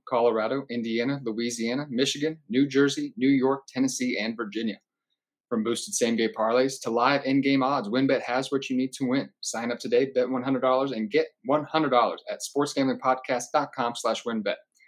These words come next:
That's sports gambling podcast dot com slash W Y N N B E T. State restrictions apply. We're also brought to you by the S G P N N F L Playoff Challenge.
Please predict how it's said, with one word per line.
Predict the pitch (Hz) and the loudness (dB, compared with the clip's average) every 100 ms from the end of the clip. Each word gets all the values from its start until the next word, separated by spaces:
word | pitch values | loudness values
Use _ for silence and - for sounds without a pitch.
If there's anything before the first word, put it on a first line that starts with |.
| _ _ - | _ _ -10
That's | 101 | -10
sports | - 135 131 | -2 0 2
gambling | 135 127 110 131 | 2 0 0 2
podcast | 127 127 123 - - | 0 2 -4 -4 0
dot | 160 156 | 0 0
com | - 107 104 | -4 -4 -4
slash | - 98 - - | -4 -6 -4 -4
W | 117 123 113 | -2 -2 0
Y | 113 110 110 - | 0 0 -2 -4
N | 123 123 | -4 -4
N | 110 113 104 | -4 -4 -4
B | 101 123 123 | -4 -6 -6
E | 117 107 | -8 -8
T. | - 98 - - | -12 -14 -16 -12
State | - 135 139 | -4 0 0
restrictions | 131 - 127 123 123 120 - | 0 -2 -2 -2 -8 -10 -10
apply. | 107 - - _ _ _ - | -8 -8 -10 _ _ _ -2
We're | 123 | 2
also | 123 135 127 | 2 2 4
brought | 123 123 123 | 6 4 2
to | 127 | 0
you | 123 | 2
by | 127 113 | 2 2
the | 110 - _ _ _ 160 | 0 -8 _ _ _ -4
S | 160 | -4
G | - 139 | 0 -2
P | 143 139 | 2 2
N | 139 - | 2 0
N | 139 | 0
F | 139 135 | 0 2
L | 135 127 - | 0 0 2
Playoff | 123 127 120 | 4 4 2
Challenge. | - 110 104 - | -4 -6 -6 -10